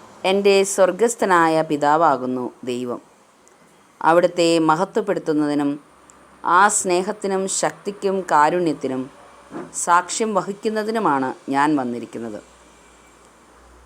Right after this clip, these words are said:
മുട്ടിന്മേൽ വീണുകൊണ്ട് അയാൾ നിലവിളിച്ചു, "കർത്താവേ,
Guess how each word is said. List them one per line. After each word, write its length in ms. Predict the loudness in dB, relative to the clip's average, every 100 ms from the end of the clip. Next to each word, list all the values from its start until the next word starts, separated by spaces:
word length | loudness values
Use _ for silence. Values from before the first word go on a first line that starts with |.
| -4
മുട്ടിന്മേൽ 580 | -4 0 4 4 4 2
വീണുകൊണ്ട് 800 | 0 0 2 2 4 4 4 2
അയാൾ 360 | 2 4 4 2
നിലവിളിച്ചു, 680 | 0 0 -2 -4 -8 -10 -12 _ _ _ _ _ -10 -4
"കർത്താവേ, 560 | -4 0 2 2 -2